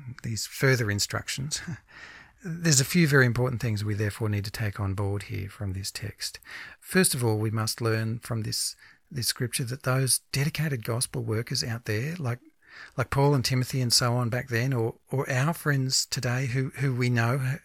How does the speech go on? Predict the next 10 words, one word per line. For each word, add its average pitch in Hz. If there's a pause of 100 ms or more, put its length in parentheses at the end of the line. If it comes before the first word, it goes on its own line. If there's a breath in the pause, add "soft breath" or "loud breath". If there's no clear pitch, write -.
(140)
who 135
have 117
been 113
sent 131
out 131
right 120
now, 120 (880 loud breath)
for 147
all 247
their 226